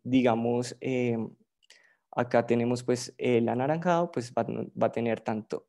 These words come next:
del rojo, eh, más que todo como del rojo, eh, la, de una absorción del noventa y nueve, y, eh, tenemos acá el verde también, que va a tener como una absorción del cuarenta y dos. O sea, la combinación de tanto,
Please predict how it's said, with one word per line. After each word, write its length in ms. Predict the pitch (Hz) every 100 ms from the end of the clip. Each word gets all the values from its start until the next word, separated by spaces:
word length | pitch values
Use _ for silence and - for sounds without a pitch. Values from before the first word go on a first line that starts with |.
| -
del 280 | 123 147 156
rojo, 440 | 170 135 165 220 _ _ _ _ _ _ _ _
eh, 680 | 147 127 123 117 113 107 - - _ _
más 320 | - 113 117 -
que 120 | 131
todo 260 | 127 123
como 260 | 123 117 113
del 200 | 123 147
rojo, 460 | 156 127 160 233 _ _ _ _ -
eh, 280 | 131 123
la, 280 | 117 - 117
de 380 | - 117 117 113
una 300 | 110 113 117
absorción 440 | 113 139 120 117
del 160 | 110 117
noventa 280 | 123 131 151
y 20 |
nueve, 340 | 151 147 180 - _ _ _ _ _ _
y, 260 | 160 180 -
eh, 320 | 147 139 135
tenemos 500 | 123 123 117 113 113
acá 320 | 123 120 107 104
el 120 | 113
verde 300 | 113 110 113
también, 380 | 117 117 139 151
que 120 | 120
va 80 | 117
a 60 |
tener 220 | 113 113 -
como 180 | 117
una 100 | 117
absorción 400 | 110 - 117 113
del 160 | - -
cuarenta 300 | 117 117 113
y 40 |
dos. 180 | - -
O 100 | -
sea, 360 | 120 107 - _ _ _ -
la 180 | 127
combinación 720 | 123 131 131 127 120 123 135 139
de 100 | 143
tanto, 400 | 139 120 -